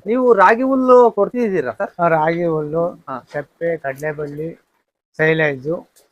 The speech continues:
Speaker 2: ಆ, ತಿರ್ಗಾ ನೇಪಿಯಾರು,
Speaker 1: ಹಾ.
Speaker 2: ಈ ತರ ಮೂರ್ ನಾಲ್ಕು ಟೈಮ್ ಕೊಡ್ತಾ ಇರ್ತೀವಿ.
Speaker 1: ಸರ್, ರಾಗಿ ಹುಲ್ಲು ಹೊರಗಡೆಯಿಂದ ಕೊಂಡ್ಕೊಂಬರ್ತೀರಾ
Speaker 2: ಹಾ,
Speaker 1: ಸರ್?
Speaker 2: ಕೊಂಡ್ಕೊಂಬರ್ತೀವಿ.
Speaker 1: ಸರ್, ಒಂದು ಲೋಡು,
Speaker 2: ಹಾ.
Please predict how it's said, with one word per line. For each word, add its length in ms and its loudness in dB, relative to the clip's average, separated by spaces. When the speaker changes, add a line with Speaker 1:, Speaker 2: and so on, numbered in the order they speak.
Speaker 2:
ಆ, 140 -8
ತಿರ್ಗಾ 680 -10
ನೇಪಿಯಾರು, 600 -2
Speaker 1:
ಹಾ. 320 -20
Speaker 2:
ಈ 100 -6
ತರ 220 -4
ಮೂರ್ 320 -10
ನಾಲ್ಕು 400 -8
ಟೈಮ್ 200 -6
ಕೊಡ್ತಾ 260 -16
ಇರ್ತೀವಿ. 500 -20
Speaker 1:
ಸರ್, 480 4
ರಾಗಿ 220 2
ಹುಲ್ಲು 260 2
ಹೊರಗಡೆಯಿಂದ 400 4
ಕೊಂಡ್ಕೊಂಬರ್ತೀರಾ 640 0
Speaker 2:
ಹಾ, 60 4
Speaker 1:
ಸರ್? 80 -2
Speaker 2:
ಕೊಂಡ್ಕೊಂಬರ್ತೀವಿ. 540 -4
Speaker 1:
ಸರ್, 200 6
ಒಂದು 340 6
ಲೋಡು, 400 6
Speaker 2:
ಹಾ. 420 -8